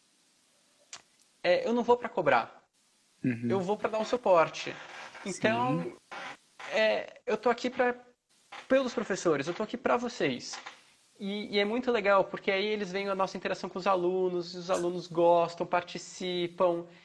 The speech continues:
Speaker 1: E aí a gente volta e eles falam, "Pô, é, é diferente, porque os outros vêm, jogam material e vão embora, mas aí vocês estão faz-, vocês estão vendo, vocês estão aqui apanhando com a gente." E aí chega no final, é sempre, "Ah, vocês não podem ir embora."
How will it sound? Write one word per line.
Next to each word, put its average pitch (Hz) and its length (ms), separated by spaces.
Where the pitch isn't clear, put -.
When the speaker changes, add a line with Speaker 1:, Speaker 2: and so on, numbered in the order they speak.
Speaker 1:
E 214 100
aí 202 160
a 196 40
gente 196 260
volta 185 720
e 185 60
eles 185 160
falam, 185 160
"Pô, 190 360
é, 185 440
é 175 40
diferente, 185 640
porque - 180
os 160 100
outros 175 200
vêm, 180 180
jogam 180 220
material 180 300
e 208 40
vão 233 80
embora, 185 340
mas 156 140
aí 170 120
vocês - 180
estão 214 200
faz-, 208 280
vocês 190 160
estão 233 200
vendo, 214 440
vocês - 120
estão 226 160
aqui 240 120
apanhando 247 400
com 262 60
a 240 60
gente." 220 560
E 202 140
aí 208 240
chega 202 220
no 196 80
final, 180 240
é 180 80
sempre, 180 380
"Ah, 196 440
vocês 180 160
não 180 80
podem 175 260
ir 180 40
embora." 143 440